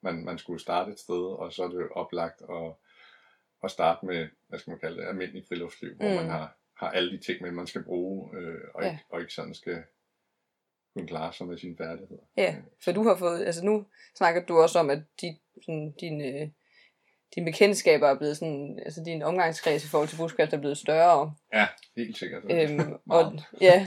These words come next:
Speaker 2: meget større.
Speaker 1: <laughs>
Speaker 2: Og der, og møder du nogensinde nogen, som du sådan synes enten ikke opfører sig så pænt, eller sådan er, er trælse, eller ved ikke, hvad man skal sige, øh,
Speaker 1: Altså,
Speaker 2: men
Speaker 1: der er altid nogen, der skiller sig lidt ud fra andre, kan man sige, men jeg synes egentlig generelt set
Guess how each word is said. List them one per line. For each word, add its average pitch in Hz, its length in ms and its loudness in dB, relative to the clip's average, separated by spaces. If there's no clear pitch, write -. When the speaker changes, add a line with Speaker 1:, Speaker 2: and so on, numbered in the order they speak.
Speaker 2:
meget 208 320 12
større. 175 440 12
Speaker 1:
<laughs> - 400 -12
Speaker 2:
Og 180 140 10
der, 170 240 12
og 170 220 10
møder 220 180 12
du 202 60 6
nogensinde 185 320 6
nogen, 165 220 2
som 165 140 -2
du 156 100 -2
sådan 156 360 -2
synes 165 420 -8
enten 160 240 0
ikke 156 140 4
opfører 147 220 2
sig 147 100 -12
så - 160 -10
pænt, 170 380 4
eller 82 200 2
sådan 82 280 -8
er, 50 340 -4
er 50 140 -8
trælse, 151 520 4
eller 151 180 0
ved 156 160 -4
ikke, 156 140 -4
hvad 160 80 -2
man 160 80 -4
skal - 180 -14
sige, 160 280 -6
øh, 165 440 -8
Speaker 1:
Altså, 165 220 -6
Speaker 2:
men 160 80 -4
Speaker 1:
der 165 60 -2
er - 220 -4
altid 107 280 2
nogen, 104 200 4
der 104 60 2
skiller 92 320 0
sig 98 120 -4
lidt 98 220 -4
ud 110 180 -2
fra 87 260 0
andre, 98 220 -4
kan 95 120 -6
man 87 120 -8
sige, 90 300 -6
men 85 100 -6
jeg 82 100 -6
synes 113 220 -4
egentlig 92 280 -6
generelt 85 460 2
set 92 300 -6